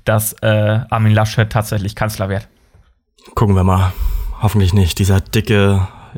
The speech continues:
Speaker 2: eklige
Speaker 1: Onkel
Speaker 2: Mann.
Speaker 1: Armin. Onkel
Speaker 2: Ah.
Speaker 1: Armin.
Speaker 2: Du, ich hab
Speaker 1: Genau,
Speaker 2: nichts
Speaker 1: so.
Speaker 2: mehr.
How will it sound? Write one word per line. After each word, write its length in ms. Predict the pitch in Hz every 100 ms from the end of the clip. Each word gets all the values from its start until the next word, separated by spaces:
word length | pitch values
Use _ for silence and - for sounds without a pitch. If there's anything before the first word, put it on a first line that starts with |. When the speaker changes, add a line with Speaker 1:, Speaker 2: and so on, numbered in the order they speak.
| - _
Speaker 2:
eklige 380 | 104 101 98 92
Speaker 1:
Onkel 200 | 92 127
Speaker 2:
Mann. 80 |
Speaker 1:
Armin. 280 | 127 123 110 104 - _ _ _ _ - - _ _ - - -
Onkel 380 | - 120 - 113
Speaker 2:
Ah. 140 | 110
Speaker 1:
Armin. 280 | 110 107 104 - - _ _ - _
Speaker 2:
Du, 140 | 180
ich 80 | 196
hab 80 | 170
Speaker 1:
Genau, 140 | 139
Speaker 2:
nichts 140 | 135 117
Speaker 1:
so. 100 | 101
Speaker 2:
mehr. 180 | 95